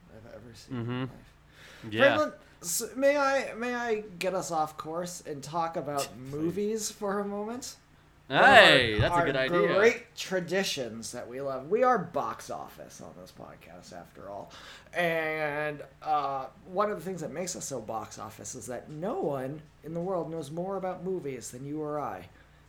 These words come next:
Speaker 1: And that's because
Speaker 2: No.
Speaker 1: every, every single night, Franklin, we've got a little bit of a tradition, don't we?
Speaker 2: Mm-hmm.
Speaker 1: Yeah. Every night we watch a movie. We each pick one, and then we, we put it on, on the,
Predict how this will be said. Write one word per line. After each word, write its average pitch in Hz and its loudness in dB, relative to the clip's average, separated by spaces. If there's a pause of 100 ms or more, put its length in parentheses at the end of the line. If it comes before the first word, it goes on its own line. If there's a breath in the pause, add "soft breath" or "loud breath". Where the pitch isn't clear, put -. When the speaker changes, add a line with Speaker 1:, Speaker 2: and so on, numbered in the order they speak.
Speaker 1:
And 160 -8
that's - -6
because 139 4
Speaker 2:
No. 202 2
Speaker 1:
every, 220 0
every 208 -2
single 175 -6
night, 190 -4
Franklin, 151 -8
we've 196 -4
got 202 -2
a - 0
little 156 -2
bit 127 -4
of - -8
a 104 -12
tradition, 117 -10
don't 104 -14
we? 131 -12 (1160)
Speaker 2:
Mm-hmm. 170 2 (720)
Speaker 1:
Yeah. 170 -10 (500 loud breath)
Every 170 -2
night 190 -2
we 143 -2
watch 143 -2
a 165 -6
movie. 165 -6 (180)
We 143 -8 (120)
each 156 -8
pick 170 -10
one, 190 -6 (560 loud breath)
and 131 -6
then 139 -4
we, 131 -8
we 135 -10
put 143 -8
it 147 -4
on, 165 -2
on 131 -8
the, 127 -4